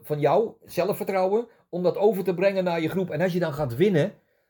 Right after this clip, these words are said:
kijk, dat eerste wedstrijd winnen van Utrecht gelijk al, en in die week negen punten halen, dan hoef je eigenlijk niet meer zoveel te doen. En dan win je de play-offs ook nog.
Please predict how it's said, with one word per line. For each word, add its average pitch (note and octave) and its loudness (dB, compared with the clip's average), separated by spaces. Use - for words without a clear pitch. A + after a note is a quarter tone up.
kijk, C#3+ -2
dat C3 -4
eerste A3 0
wedstrijd E3 0
winnen F3 0
van D3 -4
Utrecht G#3+ -2
gelijk F3 0
al, D#3+ 0
en E3+ -2
in F3+ 0
die E3 -2
week D#3+ 4
negen D3+ 0
punten G#3+ 0
halen, G3+ 0
dan C3 -2
hoef D3+ -4
je E3+ -8
eigenlijk D3+ -8
niet D#3 -4
meer C#3+ -4
zoveel B2+ -2
te A2+ -6
doen. C3 -6
En F#3 2
dan E3 4
win F3+ 4
je D#3+ 2
de C#3+ 2
play-offs E3+ 2
ook F#3 0
nog. B2 -6